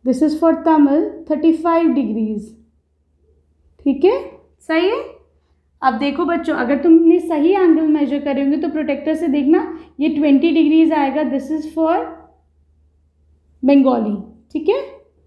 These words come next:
twenty degrees, ठीक। I hope अच्छे से समझ में आया होगा। वीडियो पसंद आई तो please channel को सब्सक्राइब करना। Thank you for watching Reno Solutions।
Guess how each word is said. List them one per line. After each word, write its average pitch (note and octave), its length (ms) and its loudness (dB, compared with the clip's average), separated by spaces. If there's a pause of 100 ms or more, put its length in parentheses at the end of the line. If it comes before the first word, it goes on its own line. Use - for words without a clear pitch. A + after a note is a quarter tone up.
(300)
twenty D4+ 400 4
degrees, A3+ 600 -4 (600)
ठीक। - 340 0 (460)
I C4+ 140 4 (140)
hope F#4 300 0
अच्छे C4+ 240 -2
से F4 120 -2
समझ D#4+ 340 4
में E4 120 6
आया D#4+ 200 8
होगा। E4 340 4 (440)
वीडियो B3 380 -8
पसंद D#4+ 280 -2
आई C#4+ 140 -2
तो C#4+ 60 -6
please F4+ 300 -2
channel A#3+ 240 0
को A#3 60 -4
सब्सक्राइब C#4+ 600 -2
करना। D4 340 2 (320)
Thank A#3 300 -8
you D#4+ 120 0
for E4+ 140 -4
watching E4 420 0
Reno A#3+ 240 -4
Solutions। G#3+ 720 -8